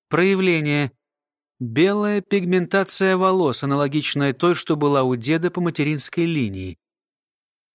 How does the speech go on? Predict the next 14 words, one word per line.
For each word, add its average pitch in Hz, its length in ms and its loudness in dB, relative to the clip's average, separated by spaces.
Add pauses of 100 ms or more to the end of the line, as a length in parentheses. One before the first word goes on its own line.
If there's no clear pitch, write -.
(200)
Второе. 156 760 0 (760)
Мутация 151 800 0
в 117 100 -4
генах 170 560 -2
О 175 300 0
Си 156 320 0
Эй 135 160 0
два 147 340 0 (360)
и 170 220 -4
Эйч 196 460 2
И 190 140 2
Эр 185 200 2
Си - 240 -4
два, 156 480 0